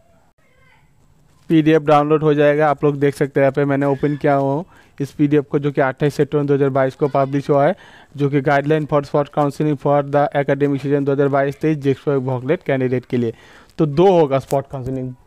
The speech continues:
ठीक है। पहले तो फर्स्ट काउंसलिंग होगा आपका, देख सकते हैं, अ, जो कि आपको वेरिफिकेशन करना होगा सारे कुछ डॉक्यूमेंट्स लेके जाके,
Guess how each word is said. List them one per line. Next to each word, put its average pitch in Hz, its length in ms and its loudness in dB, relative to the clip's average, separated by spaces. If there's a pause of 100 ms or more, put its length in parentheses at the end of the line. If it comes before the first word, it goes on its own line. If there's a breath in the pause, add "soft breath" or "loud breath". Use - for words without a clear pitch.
ठीक 220 140 -6
है। 156 60 4
पहले 147 300 6
तो 160 80 2
फर्स्ट 147 280 2
काउंसलिंग 151 440 -2
होगा 147 220 2
आपका, 139 280 0
देख 139 200 0
सकते 143 300 -4
हैं, 147 180 2 (580 loud breath)
अ, 135 240 2
जो 135 180 0
कि 143 100 0
आपको 139 320 0
वेरिफिकेशन 139 580 0
करना 139 320 0
होगा 135 180 2
सारे 135 220 -2
कुछ 135 160 -6
डॉक्यूमेंट्स 135 460 -2
लेके 131 280 0
जाके, 135 380 0